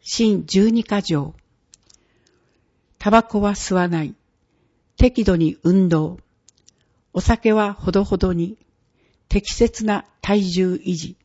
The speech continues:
他人のタバコの煙をできるだけ避ける。バランスの取れた食生活を。塩辛い食品は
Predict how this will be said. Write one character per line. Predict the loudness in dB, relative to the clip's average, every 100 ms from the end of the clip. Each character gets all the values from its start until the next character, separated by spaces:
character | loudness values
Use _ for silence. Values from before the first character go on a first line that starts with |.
| _ _ _ _ _ _ _ _ _
他 | -2 0
人 | 2 2 2
の | -2
タ | 0 0
バ | 0
コ | -2
の | -2 -2
煙 | -2 0 0 0
を | -4 -8 _ _
で | -6
き | -4 -2
る | -2
だ | -2
け | -4
避 | -6 -8
け | -8 -10
る。 | -10 _ _ _ _ _ _ _ _ _ _
バ | -4 0
ラ | 0
ン | 0
ス | -4 -6
の | -6
取 | -2 -4
れ | -4
た | -6 -10 -12
食 | -8 -8 -8
生 | -4 -4 -4
活 | -8 -12 -12
を。 | -14 -16 _ _ _ _ _ _ _ _ _ _ _ _ -8 0
塩 | 0 0
辛 | -4 -2
い | -4
食 | -4 -8 -4 -4
品 | -2 -4 -4
は | -8